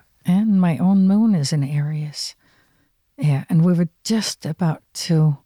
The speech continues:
go up in the studio and start this <laughs> podcast,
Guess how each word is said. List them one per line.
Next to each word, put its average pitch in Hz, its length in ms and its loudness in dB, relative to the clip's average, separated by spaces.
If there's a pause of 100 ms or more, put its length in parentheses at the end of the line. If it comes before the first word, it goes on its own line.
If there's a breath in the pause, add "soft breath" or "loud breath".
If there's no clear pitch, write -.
(440 soft breath)
go 156 240 6
up 156 180 4
in 165 160 6
the 160 80 4
studio 156 540 2
and 156 200 2
start - 400 -2
this 156 200 2
<laughs> - 140 -6
podcast, 156 600 2